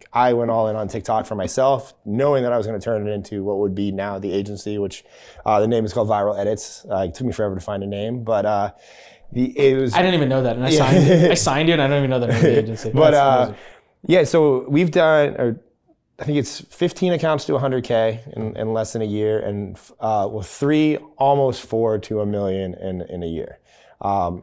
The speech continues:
Speaker 1: and I say almost 'cause we have one that's at, like, we have one that's at nine hundred ninety-nine thousand. I have another one that's at, like, eight hundred fifty. So they're,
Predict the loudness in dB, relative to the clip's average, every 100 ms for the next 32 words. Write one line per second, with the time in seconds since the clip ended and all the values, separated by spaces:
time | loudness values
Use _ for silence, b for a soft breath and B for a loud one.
0 | -6 -4 -2 -2 0 0 0 0 0 -2
1 | -4 -4 -4 -4 -6 -6 -4 -6 -6 -10
2 | -8 -6 -2 0 0 0 -2 -2 -2 -2
3 | -2 -4 -4 -4 -4 -2 -2 -2 -4 -6
4 | -6 -4 -2 -2 -4 -6 -8 -6 -6 -6
5 | -6 -6 -10 -10 -12 -14 -20 -16 -10 -4
6 | -4